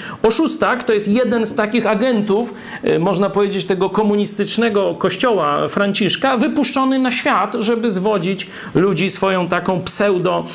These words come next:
y, teologią, czy bardziej to retoryką, można powiedzieć, czyli sztuką takiego, takiego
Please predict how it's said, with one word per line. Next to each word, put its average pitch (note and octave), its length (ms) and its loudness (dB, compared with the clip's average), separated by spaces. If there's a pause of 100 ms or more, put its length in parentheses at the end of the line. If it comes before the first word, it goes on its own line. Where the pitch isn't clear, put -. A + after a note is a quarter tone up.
(1000)
y, B2+ 40 -2
teologią, E3+ 720 0
czy - 140 -2
bardziej D3+ 520 0 (220)
to D3 260 2
retoryką, F3+ 640 0
można B2+ 300 2
powiedzieć, C#3+ 280 0
czyli F3+ 120 0
sztuką G3+ 540 0
takiego, E3 560 0 (340)
takiego D#3 540 2